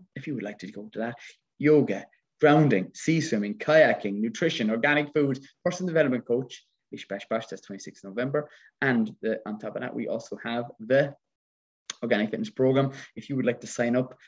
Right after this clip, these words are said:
for six weeks with myself, both training, foods, and I suppose personal development, hit me up. Other than that, blue light blocking glasses,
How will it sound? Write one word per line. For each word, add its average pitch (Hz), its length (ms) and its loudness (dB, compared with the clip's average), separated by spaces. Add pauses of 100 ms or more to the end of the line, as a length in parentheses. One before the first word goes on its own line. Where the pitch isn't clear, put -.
for 110 80 -4
six - 380 -6
weeks - 420 -6
with 131 160 -6
myself, 185 600 2 (520)
both 110 120 -6
training, 123 440 0 (120)
foods, 185 440 -2 (220)
and 120 340 4
I - 320 -20
suppose 107 420 -4 (1700)
personal 113 320 -8
development, 139 420 -4 (1300)
hit - 120 -6
me 117 120 2
up. - 140 -6 (880)
Other 110 100 0
than 104 100 2
that, 135 220 -2 (480)
blue 147 160 2
light 113 120 0
blocking 113 220 -6
glasses, 117 400 -8